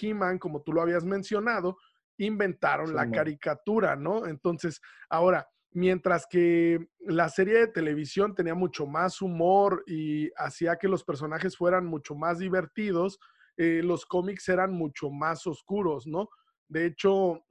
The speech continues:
Speaker 1: mm, tenían temáticas,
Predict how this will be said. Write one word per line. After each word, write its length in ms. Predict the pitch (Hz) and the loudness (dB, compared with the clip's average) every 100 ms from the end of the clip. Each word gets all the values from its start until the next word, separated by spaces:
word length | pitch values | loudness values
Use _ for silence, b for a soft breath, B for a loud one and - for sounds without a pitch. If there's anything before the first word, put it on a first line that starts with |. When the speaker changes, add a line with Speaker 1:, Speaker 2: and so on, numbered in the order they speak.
| 208 | -10
Speaker 1:
mm, 420 | 147 147 147 147 - _ _ _ _ _ | -6 -6 -6 -8 -12 _ _ _ _ _
tenían 320 | 165 170 175 | -4 -2 0
temáticas, 840 | 208 202 196 190 202 202 196 - | 0 0 -2 -4 4 4 2 -8